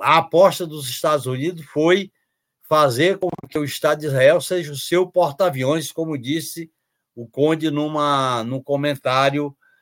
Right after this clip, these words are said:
que ele ouviu hoje. Então, não, não tem meio termo. A situação tende a se radicalizar. Por isso que o Brasil tende a, tem que se preparar para correr mais risco.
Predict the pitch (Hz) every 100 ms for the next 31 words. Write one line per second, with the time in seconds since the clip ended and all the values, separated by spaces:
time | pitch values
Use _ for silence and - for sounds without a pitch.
0 | _ - 131 143 139 135 127 87 71 -
1 | - _ _ _ - 196 233 226 226 226
2 | 196 185 185 208 202 143 175 190 190 185
3 | 160 127 120 131 - - 165 139 - 185
4 | 143 185 196 180 143 165 160 139 151 143
5 | 120 85 73 _ _ _ _ _ - 151
6 | 190 196 - 202 185 160 123 107 185 175
7 | - 151 165 175 175 151 - - _ 151
8 | 156 180 175 - - - 170 160 139 120
9 | 139 156 165 165 156 - 151 147 160 165
10 | 202 151 135 180 139 -